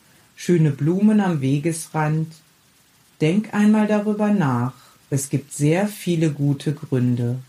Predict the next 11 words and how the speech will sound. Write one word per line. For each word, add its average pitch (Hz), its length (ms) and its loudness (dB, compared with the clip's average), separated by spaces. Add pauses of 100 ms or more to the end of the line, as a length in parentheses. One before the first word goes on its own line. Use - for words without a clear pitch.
(840)
Der 143 120 4
Duft 220 440 -2
von 135 280 0
Blüten, 165 800 0 (360)
Zeit 185 360 -2
zum 170 300 -2
Entspannen 147 720 0
nach 147 180 0
einem 135 260 0
anstrengenden 147 920 -2
Tag, 147 440 -2